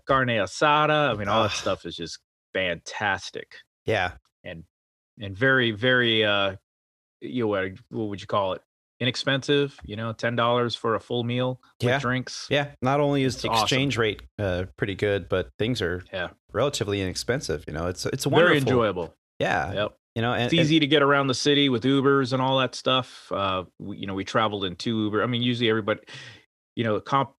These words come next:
Speaker 1: compact cars and, and, and economy cars are, are the norm out there. So, you know, they show up in a little Toyota Corolla.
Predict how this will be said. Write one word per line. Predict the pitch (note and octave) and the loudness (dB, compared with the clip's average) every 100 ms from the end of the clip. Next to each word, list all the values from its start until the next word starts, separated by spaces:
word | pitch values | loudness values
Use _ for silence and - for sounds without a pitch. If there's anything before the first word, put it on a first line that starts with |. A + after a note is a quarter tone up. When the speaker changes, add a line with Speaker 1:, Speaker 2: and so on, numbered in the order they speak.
| - | -4
Speaker 1:
compact | D3 C#3 C#3 C3 B2 - | -2 0 2 2 0 0
cars | B2+ B2 B2 A2 | 2 4 2 0
and, | A2 G#2 | -4 -6
and, | G#2+ G2+ | -8 -6
and | F2+ G#2 | -6 -6
economy | - B2+ A#2 G#2+ | -2 0 0 -2
cars | A#2 G#2+ G#2 - | 0 2 0 -2
are, | - G#2 - | 0 0 0
are | G#2 G2+ G2 | 0 0 0
the | F#2 | -4
norm | G#2+ A2+ G#2+ | -2 -2 0
out | F#2+ F#2 | -2 -2
there. | F#2 F#2 | -2 0
So, | F2+ G2 | -2 -4
you | F#2+ | -2
know, | F#2+ | -4
they | F#2 | -4
show | F2 A2+ F#2+ | -4 -2 -2
up | F#2+ | -4
in | |
a | G2 | -4
little | F#2+ | -6
Toyota | - G2 F#2 | -2 -2 -2
Corolla. | - G#2 G#2 F#2+ | -4 -2 0 0